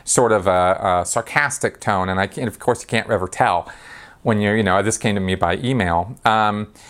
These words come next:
so I don't know, you know, if this is, like, somebody who's got an agenda asking me this, like, "Well, you know, how come I'm not reevaluating my beliefs or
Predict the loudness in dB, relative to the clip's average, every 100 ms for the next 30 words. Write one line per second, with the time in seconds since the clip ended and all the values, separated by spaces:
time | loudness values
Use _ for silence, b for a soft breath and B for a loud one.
0 | B -2 2 2 2 2 0 0 -2 0
1 | 2 2 0 -4 -2 0 0 0 -2 -2
2 | -2 -2 0 0 0 -2 0 0 0 -2
3 | -2 0 0 2 0 -2 0 0 2 2
4 | 4 2 2 0 -2 -4 -6 -2 0 2
5 | 2 2 0 0 0 0 2 2 0 B
6 | B B -2 0 0 -2 -2 -4 -4 -2
7 | -4 -2 0 2 0 0 -2 -2 -4 -2
8 | -2 -2 -2 0 -2 -4 -2 0 0